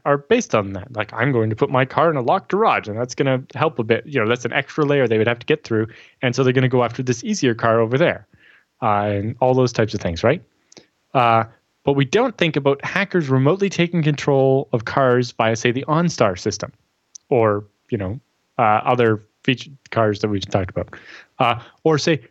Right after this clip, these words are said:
remotely disabling every car over the internet, right? That we don't think about that when we think about car security. We think about someone trying to take the car.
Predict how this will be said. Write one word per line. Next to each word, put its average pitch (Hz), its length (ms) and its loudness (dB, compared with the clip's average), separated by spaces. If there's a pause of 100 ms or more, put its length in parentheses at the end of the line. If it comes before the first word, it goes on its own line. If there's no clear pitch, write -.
(100)
remotely 196 440 2
disabling 170 720 0
every 170 300 0
car 120 500 2
over 135 200 2
the 139 180 -2
internet, 127 420 -2 (1300)
right? 113 200 -4 (200)
That 147 100 0
we 147 80 4
don't 196 140 0
think 247 140 0
about 196 120 0
that 151 100 2
when 135 80 0
we 135 80 2
think 143 140 -2
about 123 320 0 (420)
car 156 220 -4
security. 139 420 -2
We 110 100 0
think 147 140 0
about 135 100 0
someone 151 160 0
trying 135 200 0
to 110 100 -8
take - 280 -4
the - 80 -4
car. - 360 -6